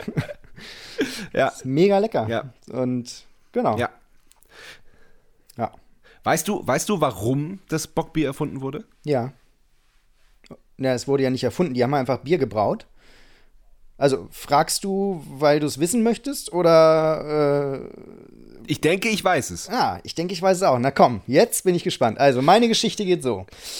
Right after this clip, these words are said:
Speaker 2: Die haben Bier gebraut, dreizehnhundertachtundsiebzig das erste Mal irgendwo urkundlich erwähnt, ähm,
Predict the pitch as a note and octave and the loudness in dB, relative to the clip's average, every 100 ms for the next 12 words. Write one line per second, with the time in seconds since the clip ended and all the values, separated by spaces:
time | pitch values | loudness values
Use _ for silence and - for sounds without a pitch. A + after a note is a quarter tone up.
0 | - - D3+ E3+ F3+ D3 A3 A#3 G#3+ B3+ | -14 -8 4 6 6 6 6 6 2 0
1 | C#4+ - - E3+ F3 F#3 E3+ E3 D#3+ - | -2 -10 0 2 2 -2 -2 -2 -6 -4
2 | D#3 F3+ F3+ A#3 - F3 D#3 E3+ E3+ E3 | -2 -2 -2 -8 -4 -4 -2 -4 0 -2
3 | C#3+ D#3+ D#3+ D#3 D#3+ E3 D#3 F3 - E3 | 0 -2 -2 -2 0 2 0 -4 -2 -2
4 | E3 _ _ - - E3 E3 D3+ - C3 | -4 _ _ -14 -6 -6 -4 -8 -6 -6
5 | A#2+ B2+ C#3+ B3 - _ - - _ - | -4 -4 -4 -8 -12 _ -20 -20 _ -20
6 | - _ _ - C3 C3 C3 C3 | -20 _ _ -8 -4 -4 -4 -6